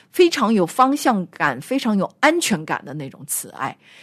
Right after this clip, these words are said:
就是我们需要他的时候，你发现他总在那儿。然后父亲那种伟岸的一个，不管你是什么样的民族、什么样的一个文化、什么样的历史时期，人对父爱的那种渴望，其实是心里面反映出我们对上帝的那种渴望来。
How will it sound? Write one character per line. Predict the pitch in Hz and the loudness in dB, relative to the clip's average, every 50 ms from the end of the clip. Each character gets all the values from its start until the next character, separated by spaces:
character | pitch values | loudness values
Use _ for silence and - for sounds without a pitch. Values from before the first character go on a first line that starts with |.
| - _ | -20 _
就 | - - 311 285 | -2 0 0 0
是 | - 277 247 | 2 2 2
我 | 220 208 190 185 | 2 4 4 4
们 | 170 190 | 4 4
需 | - - 339 | 4 6 8
要 | 330 311 | 8 8
他 | 247 - 262 254 | 6 6 4 4
的 | 247 240 | 4 4
时 | 220 - 214 | 2 2 2
候， | 202 214 202 | 2 2 2
你 | 185 180 | 2 2
发 | 165 - 233 | 0 0 0
现 | 233 208 | 2 2
他 | 214 220 | 0 0
总 | 214 - 156 - | -2 -4 -6 -8
在 | 131 175 156 | -4 -4 -4
那 | 143 151 139 | -4 -4 -6
儿。 | 135 | -6
然 | 143 170 196 | -4 -2 0
后 | 233 226 196 190 - - _ _ | 2 2 0 0 -4 -12 _ _
父 | - - 330 | -8 -4 -4
亲 | 269 - 277 269 277 | -2 -2 -2 -2 0
那 | 277 | 0
种 | 247 233 220 220 208 | 2 2 2 2 4
伟 | 202 185 160 127 - | 2 2 2 0 0
岸 | - 240 294 277 220 185 | 2 4 4 4 4 2
的 | 160 147 | 0 -2
一 | 147 165 185 | -2 -2 -2
个， | 196 214 | 0 -2
不 | 196 - - | -2 -2 -2
管 | 381 - 262 190 208 226 | 0 4 4 4 4 4
你 | 208 160 | 0 -2
是 | 143 - - 254 254 226 208 202 190 | -4 -6 -2 0 2 4 4 4 4
什 | 185 - - 196 | 2 0 0 0
么 | 175 180 | 2 4
样 | 226 254 233 | 4 4 4
的 | 185 170 | 4 2
民 | 160 165 160 160 185 220 | 0 -2 -2 -2 -2 -2
族、 | - - 175 170 190 | 0 0 0 0 0
什 | 196 - - | -2 -4 -6
么 | 151 160 | -6 -2
样 | 185 226 220 196 | 0 0 0 0
的 | 170 151 | 0 -2
一 | 139 160 180 | -4 -6 -6
个 | - - 208 190 180 165 156 123 - | -4 0 2 4 4 4 4 2 0
文 | - 175 165 156 180 | 0 0 0 0 -2
化、 | 220 - - 233 185 190 | 0 4 4 6 6 4
什 | 170 - 196 | 2 -2 -4
么 | 170 190 | -2 0
样 | 226 220 190 | 0 0 0
的 | 180 | 0
历 | 185 196 269 254 | -2 -2 -2 -4
史 | 214 - - 170 | -4 -4 -4 -4
时 | 160 - - 160 | -4 -6 -6 -6
期， | 165 - - 190 185 185 - - - - _ - | -6 -6 -6 -6 -6 -6 -8 -14 -20 -20 _ -4
人 | - 208 185 220 214 262 | 0 4 6 6 6 6
对 | 330 - 381 339 | 6 8 6 6
父 | 302 - - - 427 370 | 6 2 -2 0 2 4
爱 | 262 247 240 190 | 6 6 6 4
的 | 170 180 | 4 2
那 | 185 185 | 0 0
种 | 185 202 | -2 -4
渴 | 202 - - 139 | -6 -6 -4 -2
望， | 165 185 175 190 | 0 0 -2 -2
其 | - - 233 | -4 -6 -6
实 | 233 - 277 | -6 -6 -4
是 | 269 - 320 294 | -4 -4 -4 -4
心 | - - - - 320 330 320 | -6 -8 -8 -8 -8 -6 -4
里 | 247 | -2
面 | 202 202 214 | 0 -2 -2
反 | 214 - - - - 170 | -2 -2 -4 -4 -2 -4
映 | 269 269 | -4 -6
出 | 226 - 262 | -4 -4 -2
我 | 226 175 | -2 -2
们 | - 147 156 | -4 -6 -6
对 | - 254 247 | -4 -4 -2
上 | 220 - - - 330 339 311 202 190 | -2 0 0 0 0 0 0 -2 -4
帝 | 208 220 180 | -4 -4 -6
的 | 156 - | -6 -6
那 | 156 175 175 | -6 -8 -8
种 | 151 147 170 | -8 -8 -10
渴 | 196 - - - | -10 -10 -10 -10
望 | - 143 170 165 127 - | -4 -2 -2 -2 -2 -4
来。 | - - - - | -10 -12 -12 -14